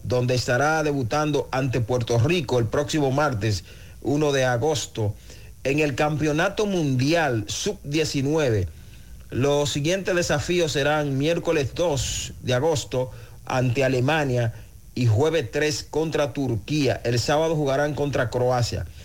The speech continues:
Las Princesas del Caribe tienen la dirección técnica de Alexander Secato. Esta tarde se celebraron dos partidos, un doble partido de los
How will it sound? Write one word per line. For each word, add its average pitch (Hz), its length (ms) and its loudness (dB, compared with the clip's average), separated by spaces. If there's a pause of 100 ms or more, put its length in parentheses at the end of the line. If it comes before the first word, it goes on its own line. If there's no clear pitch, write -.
(180)
Las 120 160 2
Princesas 170 520 2
del 165 120 0
Caribe 156 300 2
tienen 151 280 0
la 143 80 2
dirección 139 420 0
técnica 143 520 0 (280)
de - 120 0
Alexander 147 1160 0 (360)
Secato. 113 640 -2 (1000)
Esta 190 280 0
tarde 208 340 0
se 151 760 2
celebraron 160 1000 0 (100)
dos 170 320 0
partidos, 156 960 -2
un 120 120 -4
doble 151 220 2
partido 151 500 0
de 131 140 2
los 113 560 0